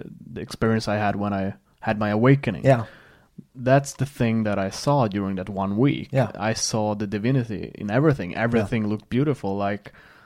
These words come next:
Speaker 1: even my old, uh, ugly couch was beautiful when I looked at it
Speaker 2: Yeah,
Speaker 1: in
Speaker 2: and
Speaker 1: the
Speaker 2: an
Speaker 1: state of
Speaker 2: ashtray
Speaker 1: consciousness.
Speaker 2: or
Speaker 1: Yeah.
Speaker 2: whatever.
Speaker 1: Yeah, everything. And you, I think it's the same thing with psychedelics. Once you go into the psych-,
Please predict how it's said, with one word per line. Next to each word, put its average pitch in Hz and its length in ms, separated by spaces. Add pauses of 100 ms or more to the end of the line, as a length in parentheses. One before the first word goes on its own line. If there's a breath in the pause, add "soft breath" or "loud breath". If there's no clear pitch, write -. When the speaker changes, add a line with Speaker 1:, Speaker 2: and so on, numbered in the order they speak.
(180 soft breath)
Speaker 1:
even 113 360
my 107 420
old, 107 480
uh, 95 380 (1080 soft breath)
ugly 110 540 (100)
couch - 560
was - 160
beautiful 101 540
when 90 160
I 90 60
looked 95 280
at 76 100
it - 120
Speaker 2:
Yeah, 143 320
Speaker 1:
in - 0
Speaker 2:
and 120 80
Speaker 1:
the 117 40
Speaker 2:
an 107 40
Speaker 1:
state 98 140
of 151 80
Speaker 2:
ashtray 110 480
Speaker 1:
consciousness. 101 280
Speaker 2:
or 117 60
Speaker 1:
Yeah. 120 240
Speaker 2:
whatever. 113 640
Speaker 1:
Yeah, 123 180
everything. 107 460
And 117 140
you, 123 120 (440 loud breath)
I 120 120
think 165 220
it's 139 100
the 135 100
same 123 280
thing 113 200
with 107 140
psychedelics. 110 680
Once 113 280
you 117 320
go 117 200
into 113 200
the 110 100
psych-, 107 340